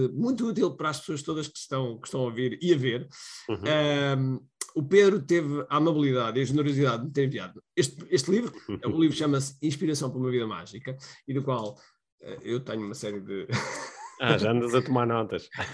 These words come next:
Speaker 1: Uma série de notas, ok.
Speaker 2: <laughs>
Speaker 1: A minha, a minha mulher roubou-me,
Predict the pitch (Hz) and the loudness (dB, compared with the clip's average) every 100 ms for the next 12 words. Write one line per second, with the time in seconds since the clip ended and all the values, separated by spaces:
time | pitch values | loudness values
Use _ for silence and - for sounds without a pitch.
0 | - 165 143 156 139 135 147 147 147 170 | -2 2 4 4 4 4 4 4 0 0
1 | 143 135 135 131 - 95 - - _ _ | 2 2 2 2 -2 -8 -12 -20 _ _
2 | - 254 302 285 294 277 - 226 285 247 | 4 6 8 8 8 6 4 4 6 4
3 | 208 202 165 214 262 190 170 175 208 | 6 6 8 6 8 8 8 4 2